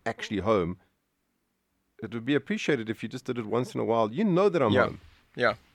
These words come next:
Speaker 1: You know, the dogs have gone bananas or the, whatever is, the signal has gone off.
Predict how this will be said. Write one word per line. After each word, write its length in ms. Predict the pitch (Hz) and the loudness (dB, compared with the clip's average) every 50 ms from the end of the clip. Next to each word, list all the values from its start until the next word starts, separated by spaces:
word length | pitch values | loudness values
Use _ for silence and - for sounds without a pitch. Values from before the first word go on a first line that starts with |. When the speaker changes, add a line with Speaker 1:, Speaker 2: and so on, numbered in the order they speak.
| _ - | _ -4
Speaker 1:
You 60 | 104 | -2
know, 80 | 110 | -2
the 80 | 113 123 | -2 0
dogs 260 | 110 117 131 135 127 127 | 4 4 4 4 4 0
have 100 | 123 110 | -2 2
gone 180 | 127 127 123 113 | 2 4 4 4
bananas 500 | 117 110 110 110 113 113 113 110 98 104 | 4 6 6 6 6 4 4 2 0 -2
or 80 | 98 90 | -4 -2
the, 280 | 87 95 95 90 82 _ _ _ _ _ _ _ _ - - | 0 0 0 0 -2 _ _ _ _ _ _ _ _ -20 -14
whatever 380 | - - 107 113 117 110 110 113 | -8 -2 0 2 2 4 4 4
is, 140 | 110 104 - | 4 2 2
the 140 | 95 104 101 | -2 -4 -4
signal 320 | - - 139 113 123 120 113 | -2 -2 0 2 2 2 2
has 100 | 101 92 | 0 0
gone 200 | - 107 110 107 | 2 2 4 4
off. 200 | 107 98 - | 4 2 0